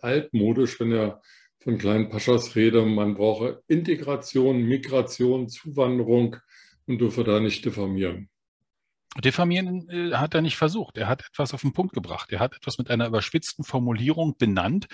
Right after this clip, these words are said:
Speaker 2: was man durchaus so benennen darf. Und ich bin Berliner, also ich lebe in diesem Brennpunkt, wo man, wenn man durch bestimmte Bezirke geht, äh, diesen, und ich sag's genauso wie er, diesen kleinen Paschas begegnet und ihnen rechts und links eine geben will,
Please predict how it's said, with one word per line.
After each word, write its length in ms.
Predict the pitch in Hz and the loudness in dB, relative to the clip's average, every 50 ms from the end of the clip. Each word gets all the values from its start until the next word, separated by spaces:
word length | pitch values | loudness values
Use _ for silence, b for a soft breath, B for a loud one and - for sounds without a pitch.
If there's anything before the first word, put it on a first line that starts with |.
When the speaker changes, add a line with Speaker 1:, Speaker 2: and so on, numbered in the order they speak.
| B B B B B B B | B B B B B B B
Speaker 2:
was 160 | - 123 - | -4 -2 0
man 140 | - 131 113 | 2 0 2
durchaus 280 | - 123 117 - - - | 2 0 0 0 -2 -4
so 100 | - 117 | -2 0
benennen 360 | 131 120 127 165 214 180 117 | 2 2 2 2 2 0 0
darf. 240 | 95 80 76 - - | 0 -2 -4 -6 -8
Und 80 | 110 | -10
ich 160 | 113 113 - | -10 -8 -2
bin 240 | - 131 127 143 131 | 0 0 2 2 2
Berliner, 440 | 113 110 107 120 175 202 175 117 95 | 2 4 4 4 4 4 4 4 2
also 200 | 95 - 101 113 | 0 -2 -4 -4
ich 100 | 110 90 | -4 -2
lebe 200 | 107 139 165 175 | 0 0 2 2
in 60 | 139 | 2
diesem 200 | 113 101 107 107 | 0 0 2 2
Brennpunkt, 640 | - 87 92 101 123 - - - 143 147 127 - - | 2 2 2 0 -2 -2 0 0 0 0 0 -2 0
wo 80 | 120 | 2
man, 240 | 120 123 120 120 110 | 2 2 2 2 0
wenn 100 | 110 107 | -2 -2
man 80 | 117 110 | -2 -2
durch 160 | 110 101 - | -4 -6 -8
bestimmte 340 | - 104 - 147 139 131 120 | -10 -6 -6 -4 -4 -2 -2
Bezirke 460 | 110 104 - - 151 165 - - 113 | -2 -2 0 2 0 0 0 -2 -4
geht, 320 | 95 101 113 131 - - | 0 0 0 0 0 -2
äh, 200 | 120 127 123 120 | -2 -2 -2 -2
diesen, 360 | 113 - 135 131 120 131 139 | -2 0 0 2 2 2 2
und 140 | 135 127 107 | 0 0 -4
ich 100 | 110 - | -6 -2
sag's 380 | - 123 117 - - - - - | 0 0 0 0 -2 -6 -6 -2
genauso 500 | - 117 101 110 131 151 135 139 123 107 | 0 2 4 4 2 2 2 0 -2 -2
wie 200 | 110 107 92 95 | -4 -6 -4 -2
er, 200 | 110 131 143 127 | -2 0 0 0
diesen 240 | 127 123 113 123 110 | 0 0 0 0 -2
kleinen 320 | - - 117 113 127 127 | 0 0 0 0 0 0
Paschas 380 | - - 120 - - 123 - - | 0 -2 -2 -2 -2 -4 -4 -4
begegnet 440 | - 117 110 151 185 165 120 104 | -6 -2 0 0 0 0 -2 -4
und 160 | - 107 - 117 | -6 -10 -6 -4
ihnen 60 | 127 | -2
rechts 220 | 110 104 - - | -2 -2 -4 -4
und 100 | 113 95 | -4 0
links 180 | 113 190 196 - | 0 0 0 0
eine 220 | 98 92 92 92 | -4 -4 -4 -4
geben 320 | 87 92 95 95 104 107 107 | -4 -4 -2 0 0 2 2
will, 160 | 120 143 | 2 0